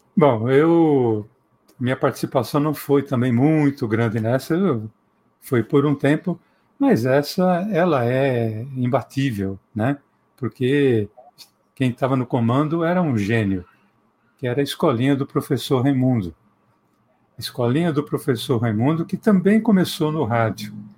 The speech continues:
Ela começou na Rádio Mairinque Veiga em mil novecentos e cinquenta e dois. Ela não foi criada pelo Chico Anísio, como muita gente pensa. Ela foi criada por um outro cara genial, criador de vários programas e vários personagens,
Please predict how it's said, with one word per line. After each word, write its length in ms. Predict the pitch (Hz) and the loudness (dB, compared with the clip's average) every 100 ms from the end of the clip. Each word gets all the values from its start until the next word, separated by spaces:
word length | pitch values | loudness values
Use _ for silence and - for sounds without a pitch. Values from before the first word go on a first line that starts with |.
| _ _ _ _ _ _ | _ _ _ _ _ _
Ela 540 | 120 117 117 117 117 110 | 0 2 4 4 2 0
começou 540 | 127 120 - 127 131 | -2 -2 -2 -2 0
na 180 | 131 117 | 0 0
Rádio 420 | 120 127 120 123 | 0 0 0 0
Mairinque 440 | 120 120 143 - | 2 2 0 -2
Veiga 320 | 98 127 156 139 | -4 0 0 0
em 40 | |
mil 140 | 135 | 0
novecentos 500 | 139 127 104 - 117 - | 0 -2 -4 -6 -8 -6
e 20 | |
cinquenta 400 | 117 123 113 143 | -6 -4 -2 -2
e 20 | |
dois. 480 | 107 165 165 - - _ _ - | 0 2 2 -2 -14 _ _ -2
Ela 180 | 190 233 | 2 4
não 140 | 240 | 4
foi 180 | - 226 | 2 -2
criada 360 | 220 190 190 180 | 0 0 0 -2
pelo 220 | 185 156 | -4 -6
Chico 260 | - 190 170 | -6 -6 -2
Anísio, 300 | 151 156 143 | 0 0 0
como 200 | 143 135 | -2 0
muita 280 | 139 135 | -2 -2
gente 200 | 120 131 | -2 -4
pensa. 460 | - 156 139 - 92 _ _ _ - | -4 0 0 -2 -14 _ _ _ -8
Ela 120 | 131 | -8
foi 200 | - 170 | -4 -4
criada 320 | 151 156 165 | -2 -2 -2
por 200 | - 175 | -2 -2
um 140 | 170 139 | -2 0
outro 480 | 143 151 175 170 _ _ _ _ | -2 -2 -4 -6 _ _ _ _
cara 260 | 143 135 123 | -4 -2 -2
genial, 880 | 98 98 160 175 143 117 120 135 - _ _ 151 - | -4 -2 0 2 2 2 2 0 -4 _ _ -20 -4
criador 440 | 156 143 120 147 | 0 2 2 0
de 80 | 131 | -2
vários 520 | 104 98 151 170 143 | -4 0 2 2 0
programas 520 | - 135 117 123 110 | -2 -2 0 0 -2
e 40 | 110 | -2
vários 360 | 110 113 104 | 0 0 -2
personagens, 1000 | - 123 - 175 139 139 147 175 - - | -4 -4 -2 -2 2 0 0 -4 -6 -16